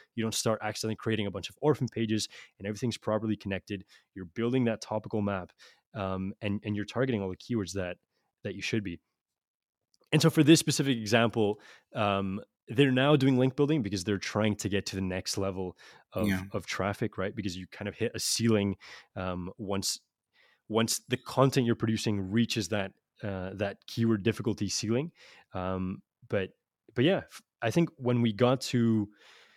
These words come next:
Speaker 1: when we got to a million clicks, th-, there wasn't really any serious link building done,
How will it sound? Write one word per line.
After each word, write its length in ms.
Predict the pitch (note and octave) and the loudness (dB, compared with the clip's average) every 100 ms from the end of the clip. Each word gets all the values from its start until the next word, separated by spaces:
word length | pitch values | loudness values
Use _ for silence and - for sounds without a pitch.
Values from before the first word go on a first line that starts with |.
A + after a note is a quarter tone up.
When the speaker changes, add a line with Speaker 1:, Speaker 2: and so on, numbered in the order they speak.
| _ _ _ - | _ _ _ 0
Speaker 1:
when 120 | B2+ | 4
we 80 | A#2+ | 6
got 200 | B2 B2+ | 4 4
to 180 | - C3+ | 4 4
a 40 | |
million 360 | A#2 A#2+ B2+ A2 | 6 6 6 4
clicks, 380 | - C#3 - - | 4 2 2 -4
th-, 200 | A2 A2+ A2 | -2 -2 2
there 140 | A2 | 2
wasn't 280 | A2 B2+ B2+ | 4 2 2
really 240 | A#2 A#2+ | 4 4
any 160 | A2+ A2 | 4 2
serious 380 | - A2 G#2+ - | 2 0 0 -2
link 180 | C3 | -2
building 240 | B2 F#2+ F2+ | -2 -4 -6
done, 180 | E2 | -8